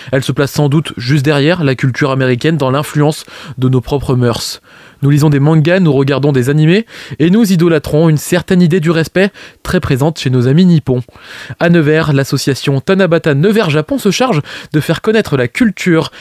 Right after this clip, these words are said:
l'art et la vie, ainsi que la mode des Japonais dans notre petite capitale de la Nièvre. Bonjour Christine Courbois.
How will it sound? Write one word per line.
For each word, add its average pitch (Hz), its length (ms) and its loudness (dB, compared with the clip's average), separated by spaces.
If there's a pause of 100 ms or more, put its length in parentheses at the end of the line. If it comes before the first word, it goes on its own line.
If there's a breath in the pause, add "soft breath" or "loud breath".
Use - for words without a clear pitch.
(140 loud breath)
l'art 135 420 0
et 143 80 0
la 147 140 2
vie, 131 220 -4 (140)
ainsi 127 220 -4
que 160 100 -8
la 139 60 2
mode 156 280 2
des 127 180 -2
Japonais 156 360 0
dans 143 140 -2
notre 135 220 -2
petite - 520 -4
capitale 143 440 -2
de 127 80 0
la 120 100 2
Nièvre. 117 460 -2 (420 loud breath)
Bonjour 175 320 0
Christine 170 260 0
Courbois. 147 280 -2